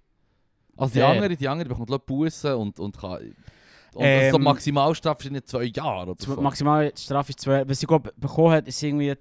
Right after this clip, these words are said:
Speaker 2: zehntausend Euro Strafe und ein paar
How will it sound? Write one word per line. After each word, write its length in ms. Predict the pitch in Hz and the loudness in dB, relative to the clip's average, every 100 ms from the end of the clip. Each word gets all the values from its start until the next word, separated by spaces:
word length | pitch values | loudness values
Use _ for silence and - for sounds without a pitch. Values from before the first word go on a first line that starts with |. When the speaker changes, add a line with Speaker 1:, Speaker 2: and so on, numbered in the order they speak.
| - _ _ - | -12 _ _ -8
Speaker 2:
zehntausend 680 | 156 160 - 160 156 151 - | -2 -2 -2 -8 -8 -6 -2
Euro 500 | 147 151 143 143 139 | 0 0 0 -2 -4
Strafe 680 | - 135 135 135 131 - 120 | -8 -6 -2 -2 -4 -8 -10
und 400 | 123 123 120 113 - _ _ | -8 -8 -10 -12 -16 _ _
ein 60 | _ | _
paar 180 | 123 | -4